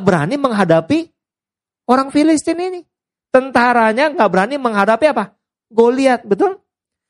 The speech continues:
Tapi ketika ada, ada, ada orang yang berkata, "Saya mau, saya aja yang maju." Tentunya apa? Seneng nggak rajanya? Harusnya dia seneng. Tapi apa yang raja lakukan? Rajanya langsung berpikir,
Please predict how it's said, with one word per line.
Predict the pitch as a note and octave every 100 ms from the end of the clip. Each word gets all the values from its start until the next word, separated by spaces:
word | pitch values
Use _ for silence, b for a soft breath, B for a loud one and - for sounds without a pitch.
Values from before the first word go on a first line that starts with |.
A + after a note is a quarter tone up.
| _
Tapi | F4+ E4+
ketika | D#4 C#4+ C4 B3+
ada, | B3 G#3
ada, | G#3+ G3 D#3 E3+ -
ada | D#3+ D#3+ D#3
orang | A#3 D4
yang | C4+
berkata, | A3+ G3+ F#3+ E3+ - _ _
"Saya | - C4 C#4 D4
mau, | C#4+ C#4+ C#4+ A#3 - _ _ _ _ _
saya | - G#3+ G#3+ A3
aja | F#3 G3 G#3+
yang | G3+ F#3+
maju." | F#3+ F3+ E3+ A#2+ - _ _
Tentunya | - A#3 A3+ C4+ D4+ A#3+
apa? | C3+ A#2 _
Seneng | _ C4 D4 E4
nggak | C4+ F3
rajanya? | E3+ F#3 B2+ G2+ _ _ _ _
Harusnya | B3 B3+ C4+ D4 F4
dia |
seneng. | D4+ D#4+ D4 G#3+ _ _ _ _ _ _ _ _
Tapi | A#3 A#3
apa | C#4 D4+ D#4 E4+
yang | C#4
raja | A#3+ A3
lakukan? | G#3+ G#3 B3+ - D#3 _ _ _ _ _ _ _
Rajanya | G3 F#3 C#3+ C3 G#2+ F3 C4+
langsung | A#3+ B3+
berpikir, | B3 A#3 C4+ - A3 G3